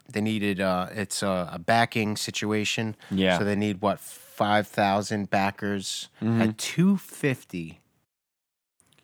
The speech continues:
Speaker 1: which is, you know,
Speaker 2: Steep.
Speaker 1: kinda steep, especially up front, and something that you're not gonna see until next April
Speaker 2: Mm-hmm.
Speaker 1: or next August, I mean. You're not gonna see it till next year. Um, but the ring,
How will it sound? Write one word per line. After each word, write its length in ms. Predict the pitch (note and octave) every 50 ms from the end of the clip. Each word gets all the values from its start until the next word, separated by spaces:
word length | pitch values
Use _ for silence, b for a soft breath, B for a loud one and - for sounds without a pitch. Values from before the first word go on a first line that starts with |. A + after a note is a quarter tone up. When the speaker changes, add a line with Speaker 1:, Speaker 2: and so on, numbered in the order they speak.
| _ _ _ _ _ _ _ _
Speaker 1:
which 300 | G#2 G2+ G2+ - - -
is, 440 | G#2+ G2+ G2 F#2 - - - - - -
you 100 | D3 B2
know, 120 | B2 A2+ A2+
Speaker 2:
Steep. 300 | - - - A#3+ A3 E3+
Speaker 1:
kinda 280 | - G#3 B3 C#4+ D#4 D4
steep, 440 | - - - C#4 C4 F3+ - - -
especially 500 | C#3 C3+ - - F#3 F3 - - E3+ - -
up 140 | A#2 A#2+
front, 480 | - - - - G#2+ G#2 G2+ G#2 - - b b b b b b b
and 140 | - A2 G#2
something 320 | - B2+ A2 - A#2+ A2 G#2+
that 80 | G#2
you're 120 | E2 G#2 G#2
not 140 | G#2+ G#2 -
gonna 120 | G#2+ G2+
see 300 | - - - G2+ F#2+ F#2
until 440 | - F#2+ F#2 - - G2+ F#2+ F2+ E2+
next 440 | E2 F2 F#2+ G#2+ G#2+ - - - - _ - _ _ _ _ -
April 380 | F#2 F2 - - D#2 D#2 D#2+ - _ _ _ -
Speaker 2:
Mm-hmm. 220 | A#2 A#2+ A#2 A2+ G#2+
Speaker 1:
or 160 | F#2+ F#2 F#2
next 260 | G2 A2 A2+ - - -
August, 340 | - F2 E2+ - D#2+ - -
I 60 | E2
mean. 240 | E2 D#2+ E2 E2 E2+ b b b b b b b b
You're 80 | _ G#2
not 100 | G#2+ G#2
gonna 80 | G2+ F#2+
see 180 | - A#2 G#2
it 80 | F#2 -
till 100 | - E2
next 320 | F2 F2 E2+ - - -
year. 280 | G#2+ G2+ F#2 E2+ E2 - B B B B B B B B B
Um, 480 | - G#2 G2+ G2+ G2 G2 G2 G2 F#2+ G2+
but 180 | - A2 G#2+ -
the 80 | A#2+ G#2+
ring, 520 | G#2 B2+ E3 F#3 G3 G3 G3 G3+ G3+